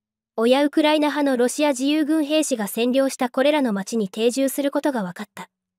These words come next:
ウクライナで十七ヶ月近く続いている戦争が突然ロシアの国境に飛び火したことで、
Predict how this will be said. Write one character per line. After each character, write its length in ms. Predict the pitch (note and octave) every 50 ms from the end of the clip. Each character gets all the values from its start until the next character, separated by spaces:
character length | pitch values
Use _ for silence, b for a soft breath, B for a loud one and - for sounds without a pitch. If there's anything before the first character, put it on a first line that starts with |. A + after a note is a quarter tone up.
| _ _ _ -
ウ 100 | A#3 A3+
ク 100 | - D#4+
ラ 140 | D#4+ E4+ F4
イ 80 | F4
ナ 100 | D#4+ D4
で 140 | B3 A3+ G3+
十 200 | F#3 A#3 C4+ D4+
七 200 | C#4+ - - -
ヶ 100 | - D#4+
月 220 | D#4 E4 D#4+ E4+ D#4
近 220 | - - E4+ D#4
く 100 | - -
続 260 | - - A3 G#3+ C4
い 60 | C4
て 160 | B3+ C4+ C4 B3+
い 40 |
る 80 | B3 B3
戦 200 | - - B3+ B3+
争 240 | B3 - C4 B3 A#3+
が 140 | A#3+ A#3 A3+
突 280 | - A3+ G#3+ - C4+
然 220 | C4 D#4 D#4+ D#4 D4
ロ 100 | D#4+ E4
シ 160 | - - E4
ア 60 | D4+
の 120 | C4 A3
国 180 | - - G#3 G3 -
境 160 | - A#3+ A#3
に 140 | B3 B3+ A#3+
飛 120 | - A#3 A3
び 100 | B3 A#3
火 100 | C4+ A#3+
し 80 | -
た 100 | - B3
こ 120 | - B3+ A#3+
と 100 | B3 A3+
で、 220 | G#3+ G3 F#3+ -